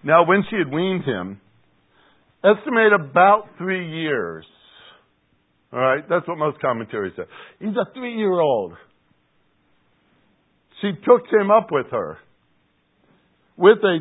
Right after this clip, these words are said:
three-year-old bull and one ephah, which is about a bushel, of flour and a jug of wine, and brought him to the house of the Lord in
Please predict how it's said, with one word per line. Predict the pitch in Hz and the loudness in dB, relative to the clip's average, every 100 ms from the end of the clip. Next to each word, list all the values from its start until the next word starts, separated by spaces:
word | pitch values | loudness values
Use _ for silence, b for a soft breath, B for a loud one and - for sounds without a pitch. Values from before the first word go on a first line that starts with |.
| - | -4
three-year-old | 226 233 208 196 180 139 | -6 -4 0 2 2 0
bull | 151 139 139 156 - | 0 2 2 0 0
and | 160 147 | -6 -2
one | 165 190 190 | -2 -2 -6
ephah, | 208 180 160 151 196 220 - | -10 -6 0 2 2 -2 -8
which | 139 - | -10 -8
is | 139 | -12
about | 131 170 233 | -2 2 4
a | 170 | 4
bushel, | 202 240 - 117 110 - _ _ _ _ _ | 4 4 4 -4 -4 -10 _ _ _ _ _
of | 151 139 _ | -6 -6 _
flour | 180 185 165 135 120 135 - | 2 6 6 6 2 -2 -4
and | 170 139 | -6 -6
a | 127 | -6
jug | 147 143 | -6 -4
of | 139 | -6
wine, | 135 160 147 117 107 139 _ _ _ _ _ - | -4 -2 -2 -4 -8 -14 _ _ _ _ _ -14
and | 123 | -4
brought | 156 180 175 | 2 2 0
him | 175 170 | -6 -10
to | - 165 | -8 -4
the | 143 | 0
house | 160 156 - | 0 -2 -4
of | 160 | -10
the | 147 | -8
Lord | 143 170 156 135 | -6 -4 -4 -4
in | 131 | -10